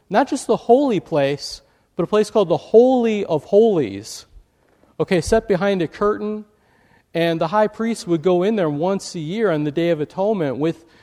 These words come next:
specially prepared for this with the blood of a sacrifice. Okay, so the ark was this amazingly set apart, holy unto God object that God commanded them to create and that God manifested himself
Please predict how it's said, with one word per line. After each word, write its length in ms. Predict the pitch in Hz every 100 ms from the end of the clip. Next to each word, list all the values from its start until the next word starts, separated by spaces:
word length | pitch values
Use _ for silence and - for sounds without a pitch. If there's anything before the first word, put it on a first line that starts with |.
| _
specially 480 | - - 208 - 202
prepared 640 | 190 165 - 196 202 208 -
for 200 | 196 180
this 320 | 190 185 -
with 100 | 151
the 80 | 139
blood 300 | 151 175 170
of 80 |
a 40 | 147
sacrifice. 1080 | - 185 185 208 - 202 202 190 - - - _ _ _ _ _ _ _ -
Okay, 300 | 156 196 190
so 400 | - 185 180 175
the 300 | - 147 165
ark 400 | 185 220 156 -
was 160 | 156 151
this 180 | 165 -
amazingly 880 | 147 147 160 190 233 226 226 214 196
set 360 | - - 226
apart, 480 | 220 - 190 190 190 - _
holy 560 | - - 214 226 233 226 -
unto 540 | 185 190 180 - 175
God 560 | 131 175 170 170 165 160 - _ _ _ _ _ _ _ _ _ _ _ _ _ _ -
object 640 | 180 190 151 170 135 -
that 160 | 156 135
God 240 | 160 165
commanded 540 | - 170 165 202 202 175
them 180 | 175 165
to 140 | 160
create 520 | - 170 165 175 180 165
and 100 | 151
that 120 | 147
God 260 | 165 160
manifested 640 | 151 160 175 170 151 - 156
himself 580 | 139 160 151 - _